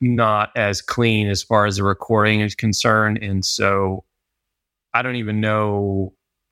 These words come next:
there are a limited number of those copies out there in the world somewhere. But the, uh, the second one was the one that we, we put up on the, the distribution channels that put the,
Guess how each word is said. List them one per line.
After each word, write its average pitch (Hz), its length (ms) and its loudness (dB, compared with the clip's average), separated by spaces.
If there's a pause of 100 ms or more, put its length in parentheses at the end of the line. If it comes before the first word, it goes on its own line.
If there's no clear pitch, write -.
(120)
there 135 200 4
are 113 200 -2
a 104 80 -2
limited 113 520 0
number 101 380 2
of 92 100 -2
those 95 280 0
copies 95 500 -2
out 92 240 0
there 98 140 -2
in 92 80 0
the 92 80 0
world 92 320 -2
somewhere. 50 600 -2
But - 180 -4 (120)
the, 98 320 2
uh, 92 160 0 (100)
the 113 100 -12
second 127 420 -4
one 101 240 -2
was 98 180 -2
the 104 100 0
one 98 300 0
that 95 140 -4
we, 98 140 -2 (720)
we 117 100 2
put 117 220 -2
up 107 240 -2
on 101 380 0
the, 98 160 -2 (200)
the 110 80 0
distribution 98 1000 0 (680)
channels 104 460 -2
that 101 200 -8
put - 240 -4
the, 110 140 -2